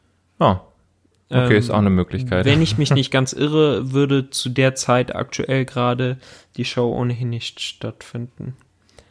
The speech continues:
Speaker 1: Okay, soweit
Speaker 2: Aber
Speaker 1: habe
Speaker 2: da
Speaker 1: ich
Speaker 2: bin
Speaker 1: mich
Speaker 2: ich mir
Speaker 1: jetzt noch
Speaker 2: jetzt
Speaker 1: nicht
Speaker 2: nicht ge-,
Speaker 1: informiert.
Speaker 2: äh, ni-, nicht genau sicher.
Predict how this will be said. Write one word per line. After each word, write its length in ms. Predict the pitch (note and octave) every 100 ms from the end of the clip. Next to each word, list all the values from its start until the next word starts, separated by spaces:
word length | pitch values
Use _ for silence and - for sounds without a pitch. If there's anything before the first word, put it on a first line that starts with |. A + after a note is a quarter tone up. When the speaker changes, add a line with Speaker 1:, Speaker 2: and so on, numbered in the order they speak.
| _ _ _ _ _ _ _ _
Speaker 1:
Okay, 240 | A2 - F#2+
soweit 260 | G2 G2+
Speaker 2:
Aber 80 | C3+
Speaker 1:
habe 40 | C#3+
Speaker 2:
da 60 |
Speaker 1:
ich 40 | C#3
Speaker 2:
bin 100 | D#3
Speaker 1:
mich 100 | A2+
Speaker 2:
ich 40 |
mir 80 | -
Speaker 1:
jetzt 120 | G2
noch 40 | A#2
Speaker 2:
jetzt 0 |
Speaker 1:
nicht 120 | F#2
Speaker 2:
nicht 40 | G2
ge-, 60 |
Speaker 1:
informiert. 340 | F#2+ F#2 F#2 -
Speaker 2:
äh, 120 | C3+
ni-, 340 | D3+ C#3 B2+
nicht 160 | C3+ -
genau 220 | B2 A2+
sicher. 460 | A2 A2+ - -